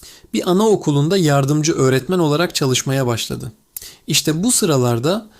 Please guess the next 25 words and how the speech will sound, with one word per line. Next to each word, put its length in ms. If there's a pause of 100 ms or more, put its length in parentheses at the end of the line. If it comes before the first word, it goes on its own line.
(220)
hayatının 680
akışını 560
tamamen 640
değiştirecek 640
o 80
kişiyle 640 (500)
Prens 320
Charles 440
ile 120
yolları 400
kesişti. 540 (680)
Aslında 400
Charles 520 (220)
önce 320
Diana'nın 460
ablası 720
Sarah 400
ile 260
kısa 300
bir 60
flört 420
dönemi 260
yaşamıştı. 640 (480)
Ancak 360
prensin 420